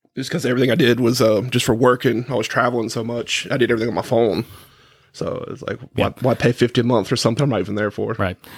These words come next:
Speaker 2: So it's kind of fair to say that you've kind of kept up with what's happening in gaming culture and stuff, but exactly not exactly have been in it.
Speaker 1: Yeah, I, I've watched from a distance.
Speaker 2: Yeah.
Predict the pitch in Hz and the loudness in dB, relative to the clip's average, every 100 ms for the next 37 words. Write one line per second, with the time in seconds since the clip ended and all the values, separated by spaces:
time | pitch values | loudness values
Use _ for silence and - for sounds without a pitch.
0 | - - 127 123 120 147 - 175 135 143 | -12 -2 0 0 -2 -4 -2 -2 0 2
1 | 135 117 - 113 104 98 98 101 101 98 | 2 2 2 2 2 0 0 -2 -4 -4
2 | 117 104 98 92 92 92 98 _ _ _ | 0 0 -2 -6 -8 -10 -16 _ _ _
3 | _ _ _ _ _ _ _ _ _ _ | _ _ _ _ _ _ _ _ _ _
4 | - 123 - 117 117 120 107 98 110 98 | -4 -4 0 0 0 0 0 0 -2 0
5 | 104 101 104 98 98 98 98 95 98 92 | 0 0 -2 -2 -2 0 -2 -2 -4 -6
6 | 101 95 87 101 95 - 92 95 107 95 | -6 -8 -6 -6 -6 -6 -10 -6 -4 -4
7 | 101 95 92 87 95 - _ _ 113 104 | -6 -6 -6 -8 -12 -18 _ _ -2 -2
8 | 101 92 90 95 92 - 101 147 117 - | -2 -6 -6 -6 -6 -6 0 2 2 0
9 | - 180 131 143 135 - 120 87 - - | 0 0 2 2 2 -2 -6 -6 -8 -12
10 | - - 107 | -10 -4 -4